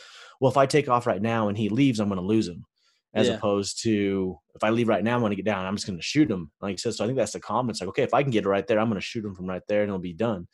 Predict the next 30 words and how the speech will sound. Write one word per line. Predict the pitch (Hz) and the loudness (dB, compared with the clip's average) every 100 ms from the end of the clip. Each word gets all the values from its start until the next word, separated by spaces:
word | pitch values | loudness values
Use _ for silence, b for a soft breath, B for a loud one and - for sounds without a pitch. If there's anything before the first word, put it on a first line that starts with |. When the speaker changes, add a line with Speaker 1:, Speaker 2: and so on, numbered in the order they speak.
| b b b b | b b b b
Speaker 1:
And | 101 104 92 87 - | -4 -2 -2 -4 -8
it | 110 | -8
could | 104 | -4
be | 95 | -2
done | 101 | -2
in | 98 90 | -4 -6
a | - 101 | -6 -4
half | 104 - | -4 -2
an | 95 | 0
hour. | 123 101 104 107 _ - | 2 2 0 -6 _ -10
And | 98 95 | -6 -4
you | 98 | -6
talk | 101 120 101 101 | 0 0 0 -4
yourself | - 107 - | -2 -2 -2
into | 104 98 | -4 -4
just | 92 92 | -4 -4
watching | 107 123 - 90 90 - - | 2 0 0 -10 -12 -14 -10
and | 92 90 | -8 -6
just | 90 - | -8 -8
keep | 123 135 | -6 -4
watching | 90 90 - 95 | -4 -4 -8 -10
and | |
keep | - 127 | -6 -2
wa-, | 98 | -2
and | 98 98 | -2 -4
you're | 98 | -4
like, | 92 98 | -6 -6
"Okay, | 107 90 92 - _ | -6 -6 -8 -12 _
well, | 92 | -6
now | 92 113 104 92 | -2 -2 -2 -4